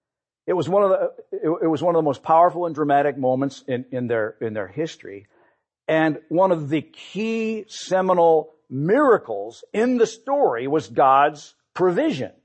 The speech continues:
As he redeemed them from slavery, God led his people for forty years in the wilderness, and he provided for them by giving them daily food in the manna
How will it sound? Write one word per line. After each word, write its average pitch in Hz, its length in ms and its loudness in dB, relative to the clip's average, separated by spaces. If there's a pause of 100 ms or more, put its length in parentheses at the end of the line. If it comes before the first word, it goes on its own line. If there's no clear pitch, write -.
(2000)
As 143 140 -2
he 151 100 -2
redeemed 160 420 -2
them 190 200 0
from 185 200 -4
slavery, 123 720 -2
God 117 460 2 (240)
led 127 300 0
his 160 180 -6
people 131 400 -2
for 123 180 -6
forty 147 440 -2
years 120 600 -4
in 143 260 -2
the 151 80 2
wilderness, 123 800 -2 (520)
and 160 440 2 (500)
he 175 380 -4
provided 185 800 0
for 143 140 0
them 107 400 -6
by 123 180 2
giving 143 420 -2
them 120 340 -2
daily 180 440 0
food 127 680 -2
in 139 180 -2
the 120 100 -2
manna 117 800 -4